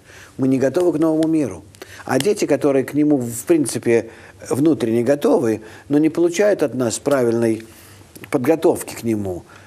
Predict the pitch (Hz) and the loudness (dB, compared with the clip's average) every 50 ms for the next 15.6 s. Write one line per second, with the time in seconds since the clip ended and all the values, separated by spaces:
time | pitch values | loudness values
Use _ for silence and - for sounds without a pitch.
0 | - - - - 117 113 113 110 - - 147 156 160 160 160 156 160 156 156 170 | -20 -10 -4 -2 0 0 0 -2 -2 -2 0 0 2 2 2 2 2 0 0 -2
1 | 185 190 185 175 175 185 180 175 170 170 170 165 165 165 151 - 165 151 156 165 | -2 -2 -2 -2 0 0 0 0 0 -2 -2 -2 -2 -2 -2 -2 -2 -4 -4 -4
2 | 143 - - 156 156 151 156 151 147 143 139 147 147 143 139 139 147 143 147 135 | -8 -6 -4 -4 -2 -2 -2 -2 -2 -2 -2 -2 -2 -2 0 0 0 2 2 0
3 | 123 120 - - 127 127 117 117 127 123 - 131 120 117 117 143 143 139 143 139 | 0 -4 -6 -6 -4 -4 -2 -2 -4 -4 -4 -6 -6 -4 -2 0 0 0 0 -2
4 | 135 - 95 92 92 92 90 87 85 82 - 127 120 - 123 - 135 139 123 - | -2 -2 -4 -4 -2 -4 -4 -4 -4 -6 -6 -6 -6 -8 -8 -6 -6 -6 -2 0
5 | 151 139 117 139 131 120 - 127 113 123 113 - 135 151 165 170 - - - - | -2 -2 0 -2 -4 -4 -4 -6 -6 -6 -8 -6 -4 -4 -4 -6 -8 -16 -20 -20
6 | - - - 143 139 127 139 139 147 160 151 156 - 156 160 156 156 160 156 156 | -20 -12 -6 -6 -4 -2 -2 -2 0 -2 -2 -2 -2 -2 0 0 0 0 -2 -2
7 | 151 151 151 147 143 - 156 156 147 - 151 143 160 151 143 139 127 127 120 - | -2 -2 -2 -4 -4 -2 -2 -2 -2 -2 -4 -2 -2 -2 -2 -2 -4 -4 -4 -2
8 | 151 143 143 - - 131 113 - 113 107 - - 147 139 131 131 127 117 - - | -4 -4 -4 -4 -6 -8 -6 -6 -6 -6 -6 -4 -6 -4 -4 -6 -8 -10 -12 -14
9 | - - - - - - - - - - - - 120 113 - - 131 127 131 120 | -18 -18 -20 -20 -20 -20 -20 -16 -14 -12 -8 -6 -6 -6 -4 -6 -8 -6 -4 -4
10 | 113 110 101 123 113 117 117 107 104 104 95 - 87 90 92 82 85 85 85 - | -2 -2 -2 -4 -2 -2 -2 -4 -4 -4 -6 -6 -6 -8 -6 -6 -8 -10 -10 -12
11 | 87 - - - _ - - - - - - - - - - - 113 110 110 110 | -14 -16 -20 -20 _ -20 -20 -20 -20 -20 -20 -20 -20 -16 -10 -6 -2 -2 0 0
12 | 110 107 107 107 107 104 101 98 98 98 95 - - - - - - 120 120 123 | 0 0 0 -2 -2 -4 -4 -6 -6 -8 -10 -10 -12 -12 -12 -8 -4 -2 -2 -2
13 | 120 - 123 120 120 120 117 110 107 101 - - - - - - - - - - | -2 -4 -4 -2 -2 -2 -2 -4 -6 -10 -14 -20 -20 -20 -20 -20 -20 -20 -20 -20
14 | - _ - - 98 95 95 98 113 120 117 107 107 113 110 101 110 104 98 90 | -20 _ -8 -6 -4 -4 -4 -4 -4 -4 -4 -4 -4 -4 -4 -4 -4 -4 -6 -6
15 | - - 107 92 - - - 95 95 98 95 | -6 -6 -6 -6 -8 -10 -10 -10 -8 -8 -8